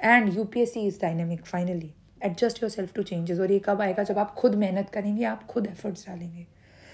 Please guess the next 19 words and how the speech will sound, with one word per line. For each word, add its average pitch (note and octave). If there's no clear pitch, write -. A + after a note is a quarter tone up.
<clears throat> B3
सॉरी, F#3+
अगर A#3
आप A#3+
खुद C4
एफर्ट्स A#3
नहीं A3+
डालेंगे G#3
ना, A3+
तो A3
प्रॉब्लम A3
ये A3
होगी G#3+
जैसे G#3
ट्वेंटी G3+
ट्वेंटी F#3
थ्री F#3
में F3
हुई। D3